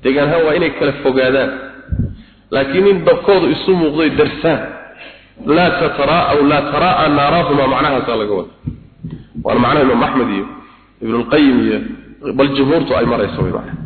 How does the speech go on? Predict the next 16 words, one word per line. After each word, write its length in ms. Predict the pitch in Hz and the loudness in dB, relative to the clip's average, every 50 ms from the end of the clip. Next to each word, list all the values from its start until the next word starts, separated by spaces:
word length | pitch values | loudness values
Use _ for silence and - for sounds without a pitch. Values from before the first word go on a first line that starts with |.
| - - | -6 0
Saas 160 | 113 113 - - - | 0 0 0 0 -6
weeyaan. 180 | 95 98 98 - - - | -8 -8 -10 -12 -8 -4
Macno 180 | 127 139 147 156 - | -2 0 0 0 0
kalena 180 | 131 127 120 113 | 0 0 2 2
waa 120 | 110 107 110 | 0 0 -2
jiraayo, 300 | 107 101 101 98 101 95 - - - - - - - - - - _ - | -2 -2 0 0 0 0 -2 -6 -12 -18 -18 -20 -20 -20 -20 -20 _ -4
Taxaawi 500 | 123 123 - 127 131 135 135 123 113 110 | -4 -4 -2 0 2 2 2 4 2 2
ay 100 | 101 101 95 - | 2 0 0 0
sheegaan. 280 | 104 104 101 95 - - - - - - - - _ _ _ _ _ _ _ - - - | -2 -2 -2 -2 -4 -8 -14 -18 -20 -20 -20 -20 _ _ _ _ _ _ _ -12 -4 0
Ayib. 200 | 120 117 104 80 - - - - - - - - - _ _ _ _ - 254 269 254 - - - - - - - | 0 2 2 0 -2 -6 -12 -14 -16 -20 -20 -20 -20 _ _ _ _ -18 -16 -16 -16 -16 -18 -20 -20 -20 -8 -2
Xadiidku 320 | - 170 226 240 233 - 202 | 0 2 2 2 2 2 2
marka 260 | 196 208 - 175 165 160 - - - - - - - - - - - - - - - - | 2 2 2 0 0 0 -2 -6 -10 -12 -12 -14 -18 -18 -18 -18 -16 -16 -16 -14 -8 -4
waa 80 | - - | -2 -2
xadiid 180 | 180 185 208 190 - | 0 2 0 0 2
sugan. 220 | - 120 123 127 135 - - - - - - - - - - - | 0 0 0 0 -2 -4 -8 -12 -14 -18 -20 -16 -10 -10 -6 -2
Allahumma 400 | - 156 175 185 175 170 170 160 | 0 2 2 2 2 0 0 -2